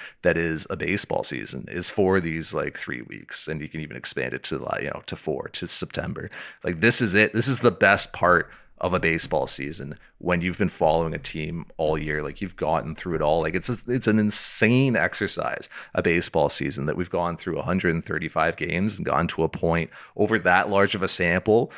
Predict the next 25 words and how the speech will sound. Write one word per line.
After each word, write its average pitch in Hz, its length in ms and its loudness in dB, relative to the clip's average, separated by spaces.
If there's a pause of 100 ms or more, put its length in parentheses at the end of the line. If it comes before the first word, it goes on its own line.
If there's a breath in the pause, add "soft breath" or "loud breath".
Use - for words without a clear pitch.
(120 loud breath)
where 101 200 4
we're 98 80 4
like, 92 360 4
"Uh, 95 280 8
the 87 80 -4
Blue 107 140 2
Jays 131 180 2
are 92 80 6
actually 92 300 4
only, 85 420 0
I - 80 -2
don't 87 140 0
know, 76 200 -2
a 65 60 -4
game 82 280 -6
or 85 60 -4
two 82 220 -4
worse 80 400 -2
than 80 180 -4
the 80 80 -2
Yankees 80 720 -4
and 78 100 -8
Red 78 200 -2
Sox, 76 420 0
maybe." 82 400 -4